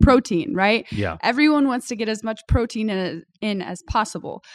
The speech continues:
Speaker 1: But the way it's marketed to us, we think, "Oh, eating this protein cookie is, you know, gonna be as effective as eating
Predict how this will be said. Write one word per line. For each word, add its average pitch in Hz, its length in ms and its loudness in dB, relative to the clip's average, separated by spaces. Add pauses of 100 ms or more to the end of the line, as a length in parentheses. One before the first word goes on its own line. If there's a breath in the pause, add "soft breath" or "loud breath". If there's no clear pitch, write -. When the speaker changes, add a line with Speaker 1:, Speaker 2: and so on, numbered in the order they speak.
(220 loud breath)
Speaker 1:
But 214 120 -2
the 220 80 -2
way 262 140 2
it's 247 160 -4
marketed 247 580 2
to 190 160 -2
us, 180 280 -2
we 247 180 2
think, 226 380 -4
"Oh, 214 340 4
eating 247 320 -2
this 214 240 -4
protein 277 540 4
cookie 208 420 -4
is, 185 300 -4
you 214 100 -2
know, 208 120 -2
gonna 214 180 -4
be 202 140 0
as 196 140 -2
effective 196 460 -2
as 185 180 -4
eating 208 380 -2